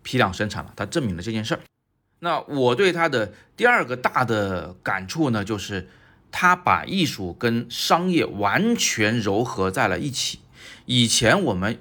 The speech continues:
一说艺术家，那就觉得绝对是不能碰钱，是吧？不能满身铜臭味儿啊，做商人。那安迪沃霍恰恰相反，第一是他的艺术作品中是直接拿商品做艺术作品，比如说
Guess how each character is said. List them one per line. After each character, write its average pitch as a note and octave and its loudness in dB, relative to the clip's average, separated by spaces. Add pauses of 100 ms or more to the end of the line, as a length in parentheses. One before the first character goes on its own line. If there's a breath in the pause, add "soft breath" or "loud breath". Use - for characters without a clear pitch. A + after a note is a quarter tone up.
一 D#3+ -2
说 D#3+ 6
艺 F3 -4
术 G#2+ -4
家， F#2 0
那 B2+ 0
就 B2+ 0
觉 G#2+ -2
得 B2+ 0
绝 A2 -2
对 F3 2
是 F3 2
不 G3 0
能 A2 2
碰 G#2 -2
钱， E2+ -4
是 G2+ -2
吧？ A2 2
不 - -4
能 B2+ 2 (420 loud breath)
满 G2+ 2
身 D#3 2
铜 A#2+ -2
臭 D#3 4
味 G#2+ 2
儿 - -2
啊， F#2+ 0
做 B2+ 0
商 F3 2
人。 G2 -2 (420 loud breath)
那 - -4
安 B2+ 2
迪 B2+ 2
沃 C3+ 4
霍 G#2+ 0
恰 - -2
恰 E2+ -4
相 F#2+ -2
反， G2 -10 (420)
第 A2+ 0
一 A#2 0
是 A2+ -2
他 A2+ 2
的 A2 4
艺 F3 2
术 D3 2
作 A3 6
品 F#2 -4
中 F#2+ -2 (420 loud breath)
是 - -8
直 A3+ 2
接 A3 4
拿 C#3+ 4 (140)
商 B3 2
品 F#2 -6
做 G2+ -2
艺 G#2 -6
术 G2 -4
作 F2+ -6
品， - -16 (920 soft breath)
比 - -6
如 G2 -2
说 A#2 2